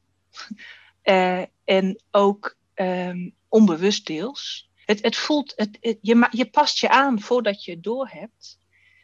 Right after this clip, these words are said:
Maar zo ga je wel, met elke aanpassing ga je een stukje verder bij jezelf vandaan.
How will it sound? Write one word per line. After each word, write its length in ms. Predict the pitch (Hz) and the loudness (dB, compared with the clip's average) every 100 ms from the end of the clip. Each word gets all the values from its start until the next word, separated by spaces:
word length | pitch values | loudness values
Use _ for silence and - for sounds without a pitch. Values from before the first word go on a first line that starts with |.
| _ - | _ -4
Maar 420 | 196 202 208 - | 0 2 0 -4
zo 320 | - - 220 | -14 -4 -4
ga 200 | 220 220 | -4 -4
je 220 | 214 202 - | -4 -6 -6
wel, 240 | 196 220 | -4 -2
met 140 | 220 202 | -2 0
elke 320 | 214 254 - | 0 0 -4
aanpassing 720 | - 233 - 165 - - 202 | -4 -4 -6 -14 -14 -10 -10
ga 120 | - 208 | -6 -6
je 80 | |
een 60 | 190 | -6
stukje 400 | - 233 226 - | -8 -10 -10 -14
verder 300 | - 262 208 | -4 -4 -4
bij 220 | 165 170 | -10 -12
jezelf 360 | 170 - 226 254 | -12 -6 -6 -8
vandaan. 440 | - 240 180 156 | -12 -10 -10 -12